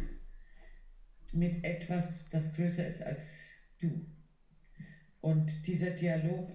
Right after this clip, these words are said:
kann ein sehr intimer sein, der in, einfach in deinem Herzen stattfindet.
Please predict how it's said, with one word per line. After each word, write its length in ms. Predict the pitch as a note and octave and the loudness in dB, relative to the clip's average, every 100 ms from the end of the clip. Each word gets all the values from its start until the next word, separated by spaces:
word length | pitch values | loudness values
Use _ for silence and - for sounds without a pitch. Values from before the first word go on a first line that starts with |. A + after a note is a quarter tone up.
| - - - - - | -14 -20 -20 -20 -20
kann 320 | - F#3+ E3+ F3+ | -2 0 0 -2
ein 100 | E3 | -2
sehr 360 | D#3+ E3+ - | 2 2 2
intimer 760 | E3 D#3 - - F3 G3 E3+ D#3 | 0 -2 -2 -4 -6 -2 0 0
sein, 460 | C#3+ - D#3 D#3 | 0 -2 -2 -2
der 180 | - D3+ - | 0 2 2
in, 280 | - - | -2 -2
einfach 300 | D3+ D3+ D#3+ | 0 2 0
in 140 | - - | -2 0
deinem 220 | D#3+ D3 | 2 4
Herzen 360 | E3 F3 - - | 4 2 -2 -6
stattfindet. 800 | - C#3+ - - C#3+ C#3+ D3+ | -6 -10 -10 -10 -6 -6 -6